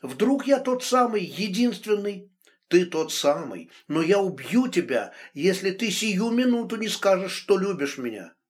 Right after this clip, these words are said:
«Ах, вот в чем дело». Мы засмеялись, а потом он сказал: «Я люблю тебя». И это прозвучало как-то странно,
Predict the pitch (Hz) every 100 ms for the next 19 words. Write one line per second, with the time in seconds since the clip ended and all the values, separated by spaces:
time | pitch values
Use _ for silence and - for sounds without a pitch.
0 | _ _ _ _ _ - - _ 170 151
1 | 147 160 165 160 - 135 117 - 107 90
2 | 87 _ _ _ _ _ _ 202 240 180
3 | - 143 135 190 180 - - _ - -
4 | 170 208 208 247 180 175 - 127 120 113
5 | 113 _ _ _ _ - 170 190 175 123
6 | 139 143 - 87 80 - _ _ _ -
7 | - - 170 190 202 196 185 208 226 233
8 | 214 208 190 208 185 - 151 170 131 104
9 | 95